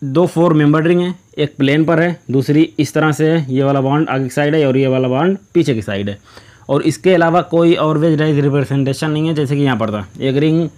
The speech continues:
plane पर थी, दूसरी perpendicular थी और ए-, एक वेज डाइज representation इधर था,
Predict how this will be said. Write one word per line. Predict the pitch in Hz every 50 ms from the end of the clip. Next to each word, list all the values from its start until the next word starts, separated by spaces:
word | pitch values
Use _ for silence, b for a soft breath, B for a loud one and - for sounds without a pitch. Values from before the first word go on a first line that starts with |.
| - -
plane | 143 147 156 160
पर | 143 160
थी, | 151 - 180 180
दूसरी | 165 156 147 135 147 147
perpendicular | 135 139 117 127 135 135 135 131 120 127 143 160 156
थी | - 143 151 180 208 208 B B B B B B B B
और | 139 143 151
ए-, | 151 160 160 - -
एक | 170 170 156
वेज | 160 160 165 160 151
डाइज | 160 165 156
representation | 147 147 131 139 139 135 135 135 139 139 160 156
इधर | 143 147 170 170
था, | 143 156 165 185